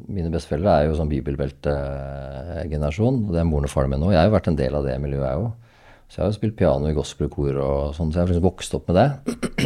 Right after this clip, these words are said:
<clears throat> Ehm, spilt, eh,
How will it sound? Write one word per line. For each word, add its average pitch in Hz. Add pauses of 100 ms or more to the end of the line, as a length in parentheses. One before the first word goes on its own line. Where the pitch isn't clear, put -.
<clears throat> -
Ehm, 82 (920)
spilt, -
eh, 73